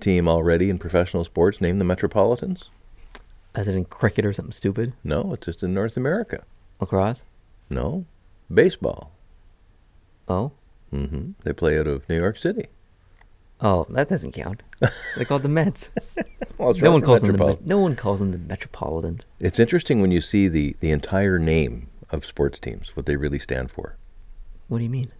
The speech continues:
Speaker 1: Well, look at the L A Dodgers. You, you're an L A Dodgers fan.
Speaker 2: Yeah.
Speaker 1: Do you know where the L A Dodgers name comes from?
Speaker 2: No.
Speaker 1: When the L A Dodgers used to play out of Brooklyn, which they did until
Speaker 2: Yeah.
Speaker 1: the nineteen fifties,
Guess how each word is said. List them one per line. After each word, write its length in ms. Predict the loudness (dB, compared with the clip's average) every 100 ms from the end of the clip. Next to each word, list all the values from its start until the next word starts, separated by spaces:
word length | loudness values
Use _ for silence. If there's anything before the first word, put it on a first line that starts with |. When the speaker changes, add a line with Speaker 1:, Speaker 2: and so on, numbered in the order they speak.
| -20 -20 -2
Speaker 1:
Well, 140 | 2 2
look 140 | 2
at 80 | 2
the 140 | 2
L 140 | 4 2
A 120 | 2
Dodgers. 560 | 0 -2 -6 -14 -16 -20 -20 -10 -2
You, 160 | 0
you're 220 | 2 4
an 100 | 4
L 140 | 4 2
A 80 | 2
Dodgers 420 | 2 0 -2 -2
fan. 320 | -2 -2 -2
Speaker 2:
Yeah. 200 | -2 -2 -4 -6
Speaker 1:
Do 80 | 2
you 40 |
know 100 | 4
where 100 | 4
the 140 | 6 6
L 100 | 4
A 100 | 2
Dodgers 480 | 2 0 0 -2 0
name 220 | 0 0
comes 240 | 0 0
from? 300 | 0 -2 -2 -10 _ -8
Speaker 2:
No. 220 | -6 -4 -8 _ -20 -20 -20 -20 -20 -6
Speaker 1:
When 160 | 0 2
the 160 | 2
L 160 | 4 4
A 100 | 6
Dodgers 460 | 6 4 4 2 2
used 160 | 0
to 60 | -2
play 300 | 0 2 4
out 80 | 4
of 140 | 2
Brooklyn, 440 | 4 2 2 -4 -4
which 140 | -4
they 60 | -2
did 200 | 0 0
until 160 | 0 0
Speaker 2:
Yeah. 60 |
Speaker 1:
the 60 | 2
nineteen 320 | 0 -2 -6
fifties, 560 | 0 0 0 -8 -14